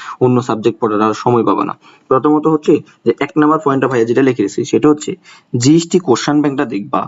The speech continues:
জিএসটি কোশ্চেনে তোমাদের চারটা বছরের কোশ্চেন আছে, সেটা হচ্ছে কি বিশ সালে পরীক্ষা হয়েছে, একুশ সাল হয়েছে, বাইশ সাল হয়েছে, তেইশ সাল হয়েছে। তাহলে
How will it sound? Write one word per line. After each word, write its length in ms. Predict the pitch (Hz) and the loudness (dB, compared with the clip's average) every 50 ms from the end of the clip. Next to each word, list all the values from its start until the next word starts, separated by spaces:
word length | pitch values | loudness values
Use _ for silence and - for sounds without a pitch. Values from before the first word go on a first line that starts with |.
| - - - | -6 -4 0
জিএসটি 260 | 127 135 143 - 160 147 | 2 2 4 4 2 2
কোশ্চেনে 340 | - 123 - - 131 139 | 2 0 -2 -2 -2 -2
তোমাদের 300 | 139 - 123 117 120 123 | 0 0 0 2 2 0
চারটা 380 | 120 - 117 113 - _ _ 156 | 0 -2 -2 -2 -4 _ _ -4
বছরের 260 | 156 147 131 - 131 120 | -4 -2 -2 -2 -2 -2
কোশ্চেন 260 | - 101 - - 107 | -4 -4 -2 -2 -2
আছে, 160 | 101 101 - | -4 -4 -6
সেটা 200 | 101 - - - 131 | -4 -2 0 0 0
হচ্ছে 160 | 123 - 135 | 0 0 0
কি 140 | 131 - 127 165 - - - - - - | 2 2 0 0 -2 -6 -18 -20 -8 -2
বিশ 180 | - 107 113 110 - - | 0 2 2 2 0 0
সালে 180 | 123 117 120 113 - _ _ - | 0 0 0 -2 -6 _ _ -2
পরীক্ষা 260 | 123 113 110 - 117 | -2 -2 0 0 0
হয়েছে, 180 | 113 110 - - - - - | 0 2 0 -2 -2 -2 -4
একুশ 180 | 110 - 131 127 - | -2 0 0 0 0
সাল 120 | - 131 120 | 2 2 4
হয়েছে, 240 | 117 110 110 - 113 113 - - _ _ _ - | 4 2 2 0 -4 -4 -4 -10 _ _ _ -2
বাইশ 180 | 107 107 107 - - | -2 -2 -2 -2 -2
সাল 140 | 131 120 - | 0 2 2
হয়েছে, 220 | 123 113 - 113 113 113 - _ - _ _ _ | 2 2 0 -2 -4 -4 -8 _ -20 _ _ _
তেইশ 180 | - 113 113 113 - | 2 2 2 2 0
সাল 140 | - 110 104 | 0 0 0
হয়েছে। 240 | 95 101 98 - - - | 0 -2 -2 -4 -6 -4
তাহলে 200 | - 107 110 | -2 -2 -2